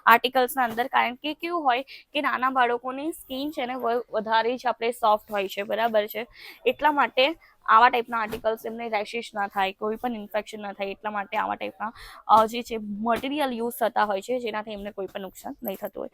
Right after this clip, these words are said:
અને આપણે કિડ્સ વેર માટે તો ખૂબ જ વધારે ક્વોલિટીનું ધ્યાન મૂક્યું છે, બરાબર? ખૂબ જ સરસ સરસ આવા ટાઈપના બોયઝના પણ આર્ટિકલ્સ મળી જશે આપણા ત્યાં. ખૂબ બધા કલેક્શન છે, અ, કિડ્સ વેરના અંદર. જો કોઈને નાના બાળકોના કપડાનો બિઝનેસ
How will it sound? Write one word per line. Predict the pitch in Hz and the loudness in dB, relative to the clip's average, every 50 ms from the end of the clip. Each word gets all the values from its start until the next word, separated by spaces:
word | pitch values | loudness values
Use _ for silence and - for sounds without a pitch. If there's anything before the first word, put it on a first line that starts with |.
| - - - - - | -14 -18 -16 -8 -2
અને | - 233 277 302 339 349 392 _ - | 0 2 2 2 0 -2 -2 _ 4
આપણે | 226 226 - 269 | 4 4 4 2
કિડ્સ | 277 - - 285 302 302 - 330 | -4 -2 -2 -2 -2 -2 0 0
વેર | 294 294 | 0 2
માટે | 285 262 233 - 254 | 2 2 0 0 -2
તો | - 285 | -6 -4
ખૂબ | - - 254 208 233 254 269 | -2 -2 -2 0 2 4 4
જ | 262 269 | 6 6
વધારે | 262 226 233 220 220 240 277 285 - - - - _ - | 6 6 6 6 6 6 4 0 -2 -8 -18 -18 _ 4
ક્વોલિટીનું | - 277 269 240 262 277 - 285 277 302 277 | 8 10 10 10 10 8 4 2 0 0 0
ધ્યાન | 226 233 247 226 226 233 262 262 | 0 0 2 2 2 2 2 0
મૂક્યું | 240 226 - 240 233 233 | -2 -2 0 2 2 2
છે, | 226 254 254 302 - - - _ - | 4 2 -2 -2 -2 -10 -18 _ -2
બરાબર? | 226 208 220 233 247 247 294 | 0 4 4 4 4 4 2
ખૂબ | 311 _ _ _ - 262 254 | 0 _ _ _ 0 4 4
જ | 262 262 - | 4 4 4
સરસ | 254 240 254 254 | 2 0 0 0
સરસ | - 247 247 247 - | 0 0 0 0 0
આવા | - 220 226 226 | 2 4 4 4
ટાઈપના | 233 226 220 240 233 | 2 2 -2 -2 -2
બોયઝના | 226 220 208 208 214 - - 247 | 0 2 2 2 2 2 2 0
પણ | 240 247 233 233 | 2 2 0 0
આર્ટિકલ્સ | 214 208 - - 214 - 226 226 220 - | 0 -2 -2 -4 -2 0 0 0 0 -2
મળી | 214 202 202 214 | -6 -6 -6 -4
જશે | 226 220 220 - 226 214 202 - | -4 -6 -6 -6 -8 -10 -8 -6
આપણા | - - - 196 196 | -8 -6 -4 -4 -4
ત્યાં. | 202 - 233 254 - - - - - - - _ - | -2 0 -2 -2 -2 -4 -18 -18 -18 -20 -20 _ 0
ખૂબ | - 349 370 349 | 2 2 4 6
બધા | 349 339 285 269 302 302 339 | 6 6 8 8 8 6 6
કલેક્શન | 349 - 269 247 254 262 - - 302 285 285 | 6 4 2 2 2 0 -2 -2 -2 -2 -2
છે, | - 302 302 339 359 349 _ _ _ _ _ - | 0 0 0 0 -2 -4 _ _ _ _ _ 2
અ, | 220 220 220 226 | 4 6 6 6
કિડ્સ | 220 - - 262 262 - - | 6 4 0 -4 -4 -2 2
વેરના | 269 247 240 247 254 240 | 2 2 2 2 2 0
અંદર. | 226 220 220 220 240 285 - - - - - - - - | -2 -2 0 0 0 0 0 -4 -10 -20 -20 -14 -4 0
જો | 285 311 302 | 0 2 2
કોઈને | 302 294 269 269 262 269 285 | 2 0 0 0 0 -2 -2
નાના | 277 247 226 226 240 247 262 | -2 0 -2 0 0 0 2
બાળકોના | 247 226 208 214 220 214 233 233 247 | 4 6 6 6 4 0 -2 -4 -2
કપડાનો | 247 - 208 208 220 214 220 226 247 | -2 -2 -2 -2 0 -2 -2 -2 -2
બિઝનેસ | 233 214 202 202 - 214 220 226 | -6 -6 -6 -6 -6 -6 -6 -6